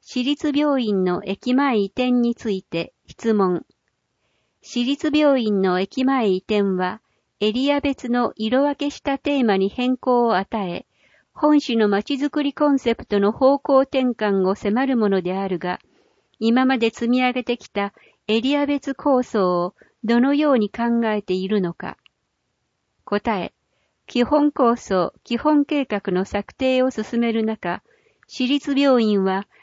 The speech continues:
まちづくりの基本方針の一つである快適健康な生活環境づくりを実現するための基本的な取り組みと連携する施設として位置づけた。そのため、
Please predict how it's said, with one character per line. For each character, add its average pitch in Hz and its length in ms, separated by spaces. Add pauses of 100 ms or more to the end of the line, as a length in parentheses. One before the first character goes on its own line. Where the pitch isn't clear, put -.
(140)
ま 220 160
ち 285 120
づ 302 140
く 285 140
り 233 100
の 202 140
基 - 160
本 285 260
方 285 240
針 202 240
の 185 160
一 277 240
つ 220 140
で 190 180
あ 190 100
る 175 200 (480)
快 277 240
適 269 320
健 285 280
康 269 200
な 262 160
生 294 240
活 285 260
環 285 280
境 277 180
づ 269 220
く 214 160
り 185 280
を 233 200 (280)
実 233 300
現 277 200
す 277 120
る 262 140
た 254 120
め 247 140
の 202 220 (260)
基 240 160
本 285 240
的 285 260
な 262 160
取 262 260
り - 40
組 240 220
み 202 40
と 202 160
連 240 240
携 277 240
す 262 160
る 247 120
施 226 160
設 - 280
と 208 140
し - 160
て 202 220
位 208 180
置 - 0
づ 190 160
け 190 140
た。 - 180 (640)
そ - 160
の 277 140
た 277 120
め、 262 220